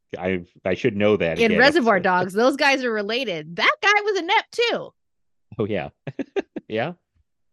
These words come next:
Speaker 2: So maybe this just runs in the family.
Speaker 1: <laughs>
Speaker 2: Not too bright.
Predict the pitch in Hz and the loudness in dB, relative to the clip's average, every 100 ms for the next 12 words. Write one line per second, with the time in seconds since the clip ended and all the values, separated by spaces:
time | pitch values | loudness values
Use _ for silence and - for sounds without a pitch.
0 | _ 269 247 - 247 339 330 - 349 240 | _ -4 -4 -2 -4 -2 -4 -4 -6 -4
1 | 233 277 254 185 226 254 208 147 147 _ | -2 -2 -6 -8 -4 -2 -4 -8 -16 _
2 | _ _ _ _ _ _ _ _ - - | _ _ _ _ _ _ _ _ -20 -20
3 | _ - - 123 - - _ - 262 - | _ -18 -14 -14 -14 -18 _ -4 -2 0
4 | 294 208 240 196 | 0 2 2 2